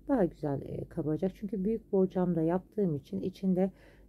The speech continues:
yani sütü ve, e, sıvı yağ zaten yok. O yüzden de hani, e, az malzeme daha güzel kabarması için iki paket kabartma tozu kullanıyorum. Şimdi, e, spatula yardımıyla karıştıracağım. Mikserle de devam edebilirsiniz. Hani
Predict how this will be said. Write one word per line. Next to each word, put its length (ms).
yani 280
sütü 500
ve, 140
e, 200
sıvı 320
yağ 240
zaten 380
yok. 380
O 100
yüzden 440
de 100
hani, 220
e, 280
az 280
malzeme 520
daha 180
güzel 260
kabarması 720
için 280
iki 180
paket 320
kabartma 420
tozu 280
kullanıyorum. 680
Şimdi, 300
e, 340
spatula 540
yardımıyla 580
karıştıracağım. 800
Mikserle 480
de 140
devam 360
edebilirsiniz. 760
Hani 180